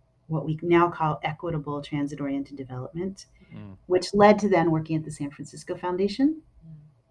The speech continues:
Speaker 1: which was a great place to work in a complicated initiative with twenty-five partners and fourteen funders, and really being in the circus of trying to get E tod done in the Bay Area.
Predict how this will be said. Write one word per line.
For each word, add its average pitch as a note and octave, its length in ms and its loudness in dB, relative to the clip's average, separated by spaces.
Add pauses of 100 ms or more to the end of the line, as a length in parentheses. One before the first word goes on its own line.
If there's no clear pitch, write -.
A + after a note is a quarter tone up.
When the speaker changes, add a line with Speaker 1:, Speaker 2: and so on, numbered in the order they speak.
(120)
Speaker 1:
which - 160 -20
was E3 120 -6
a F3 40 -4
great F#3+ 320 6
place F#3+ 260 -2
to F#3 100 -4
work F3 340 -2
in D#3 80 -2
a D3+ 60 0
complicated F3 800 -4 (220)
initiative D#3+ 540 0
with D3+ 200 -6
twenty-five E3+ 640 0
partners D3+ 420 -2
and C#3 140 -6
fourteen E3 440 -4
funders, C#3+ 480 -4
and C3 160 -4 (400)
really A3 240 10
being G3+ 220 6
in D#3 100 6
the D#3 80 6
circus D#3+ 520 -4
of E3 180 -2
trying D3+ 240 2
to D#3 60 6
get D3+ 280 -4 (100)
E F3+ 160 -2
tod D#3 560 -4
done D3+ 280 2
in D3+ 80 2
the C#3+ 80 -4
Bay C#3+ 260 -6
Area. D#3 340 -4